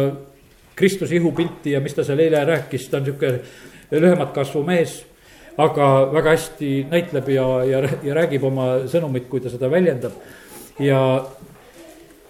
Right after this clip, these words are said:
ütles, et noh, et ihu teeb kogu aeg seda, mida pea tahab.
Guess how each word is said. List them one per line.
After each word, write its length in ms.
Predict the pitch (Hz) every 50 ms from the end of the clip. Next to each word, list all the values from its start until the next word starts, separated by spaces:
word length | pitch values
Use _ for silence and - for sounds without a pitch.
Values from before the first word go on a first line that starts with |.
| - - - - - -
ütles, 160 | 208 208 - 208
et 140 | 190 - 208
noh, 100 | 185 185
et 1400 | 185 185 - - - - - - - _ - - - _ _ _ _ _ _ _ _ - - _ _ - - 220 247
ihu 160 | 285 269 233
teeb 220 | 240 220 208 - 240
kogu 220 | 254 254 247 226
aeg 100 | 208 -
seda, 240 | - 208 202 190 170
mida 220 | 165 156 135 147 139
pea 160 | 165 147 135
tahab. 320 | 143 135 123 95 - -